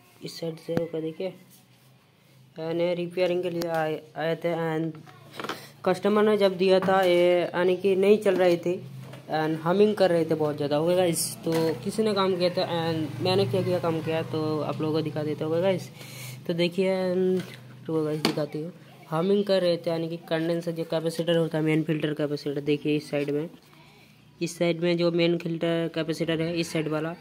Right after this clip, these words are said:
ख़राब हो गई थी, वो base के लिए लगा हुआ था, ये देखिए ये वाला, ओके। पच्चीस volt सैंतालीस मिलियप, ओके। तो ये वाला कैपेसिटर ख़राब हुआ था and देखिए यहाँ पर एक रेजिस्टेंस भी लगा हुआ था, okay guys, ये देखिए यहाँ पर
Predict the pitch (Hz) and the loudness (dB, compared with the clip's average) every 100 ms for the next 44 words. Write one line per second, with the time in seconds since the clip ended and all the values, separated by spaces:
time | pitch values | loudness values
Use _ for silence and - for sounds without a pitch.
0 | - 160 156 156 151 151 147 151 175 - | -2 2 2 2 2 0 -2 -6 -6 -18
1 | - - 147 147 160 156 165 156 156 147 | -20 -6 -2 2 2 2 -2 0 0 -2
2 | 143 143 143 147 147 147 143 - 143 147 | -2 -4 -8 -8 -4 -4 -6 -6 -6 -6
3 | 147 151 - 156 151 170 - - - - | -16 -18 -14 -12 -6 -8 -8 -20 -20 -20
4 | - - - - 160 - 175 160 170 185 | -20 -20 -12 -4 -4 -2 -4 0 2 2
5 | 190 - - - - - - - - - | -2 -14 -20 -20 -20 -20 -20 -20 -20 -6
6 | 165 151 165 165 156 156 151 147 156 170 | -4 -2 0 0 0 0 0 -2 -4 -2
7 | 175 - - - - - - - - 156 | -4 -6 -18 -20 -14 -14 -12 -16 -6 -2
8 | 156 160 165 165 165 165 165 165 165 165 | 0 0 -2 -2 -4 -4 -4 -4 -2 -2
9 | 160 160 160 175 156 160 156 156 160 165 | 0 -2 -2 -2 -2 -2 -2 -2 0 -2
10 | 170 196 196 208 214 180 180 185 185 196 | 0 0 0 2 2 2 2 2 0 0
11 | 190 190 175 160 156 156 156 160 180 185 | 0 0 0 0 -2 -4 -6 -4 -4 -4
12 | 165 - _ 170 147 156 156 156 160 156 | -6 -12 _ -6 -4 -4 -8 -12 -8 -8
13 | 147 151 | -6 -12